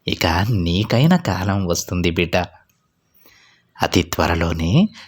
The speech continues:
నీ బాబా ఆశీర్వాదంతో నీకు అంతా శుభం జరగబోతోందమ్మా.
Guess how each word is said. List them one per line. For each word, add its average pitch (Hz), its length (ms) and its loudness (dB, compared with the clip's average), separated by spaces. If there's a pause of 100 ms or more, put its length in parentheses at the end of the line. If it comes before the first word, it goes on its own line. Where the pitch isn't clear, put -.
(120)
నీ 104 180 6
బాబా 87 400 2
ఆశీర్వాదంతో 101 1160 2
నీకు 143 360 4
అంతా 107 500 2
శుభం 165 540 2
జరగబోతోందమ్మా. 90 1040 2